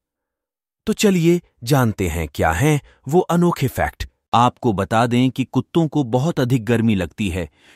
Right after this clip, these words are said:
क्योंकि उनके मोटे फर होते हैं, लेकिन यही फर उन्हें सर्दी के मौसम में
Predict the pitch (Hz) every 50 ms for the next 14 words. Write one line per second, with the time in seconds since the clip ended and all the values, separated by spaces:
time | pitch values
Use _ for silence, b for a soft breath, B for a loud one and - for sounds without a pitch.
0 | b b 151 147 135 - 156 147 139 143 139 - 156 135 120 123 135 147 - 175
1 | 147 - 117 107 92 85 101 98 - 104 98 90 87 76 - B B B B B
2 | B 117 139 135 - 147 135 120 135 135 156 185 170 - 151 151 156 143 - 139
3 | 123 131 127 120 - - 123 120 120 160 156 - 135 113 107 107 117 117 - -
4 | 135 120 113 117